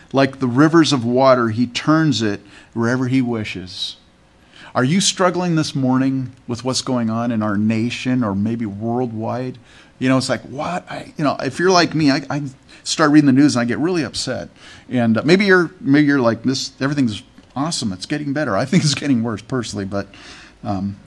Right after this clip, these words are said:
I don't like to see what the people in power right now are doing. I think they're destroying our nation.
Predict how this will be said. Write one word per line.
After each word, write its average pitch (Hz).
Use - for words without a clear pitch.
I 175
don't 226
like 190
to -
see 170
what 127
the 113
people 135
in 117
power 127
right 107
now 113
are 104
doing. 98
I 117
think 196
they're 151
destroying 131
our 107
nation. 131